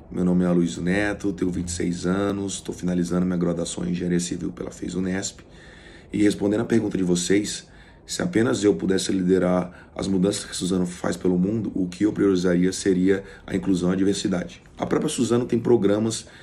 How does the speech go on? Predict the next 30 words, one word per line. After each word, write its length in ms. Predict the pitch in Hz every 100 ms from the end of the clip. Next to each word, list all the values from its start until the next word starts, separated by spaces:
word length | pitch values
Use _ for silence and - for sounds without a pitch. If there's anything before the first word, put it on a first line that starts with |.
| - -
que 80 | -
priorizam 580 | - 120 117 117 120 101
isso, 320 | 90 - - - - -
como, 240 | - 110 92
por 140 | 107
exemplo, 400 | 104 104 101 107
Plural, 500 | 98 110 101 104 107
Diversidade 560 | 104 104 - 98 95 101
e 20 |
Inclusão. 460 | 101 113 90 90 - - - - -
Trazendo 340 | - 104 113 120
isso 180 | -
um 20 | -
pouco 180 | 98
pra 80 | 104
minha 160 | 101 95
realidade, 640 | 98 95 92 95 92 90 87
contando 500 | 104 98 90 101 101
um 60 |
relato, 500 | 92 95 104 104 - - - - - - -
é, 100 | -
eu 80 | 98
tô 80 | 104
acabando 340 | - 98 107
de 80 | 98
voltar 380 | 92 90 90 95
de 100 | 90
um 80 | 90
programa 400 | 92 90 90 92
imersivo, 720 | 90 90 - 98 92 90